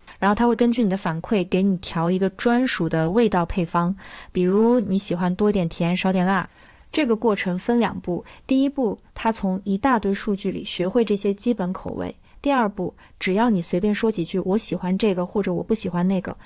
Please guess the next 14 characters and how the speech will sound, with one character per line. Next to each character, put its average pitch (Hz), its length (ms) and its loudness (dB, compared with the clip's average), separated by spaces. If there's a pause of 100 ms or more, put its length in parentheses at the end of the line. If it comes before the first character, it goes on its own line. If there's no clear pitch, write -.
(140)
他 - 140 -4
就 240 160 0
能 185 160 0
快 240 240 0
速 214 160 0
调 185 220 -2
整 190 180 0
出 - 160 -2
你 175 100 2
的 165 80 0
专 226 180 2
属 233 140 -4
口 - 200 -6
味。 - 180 -6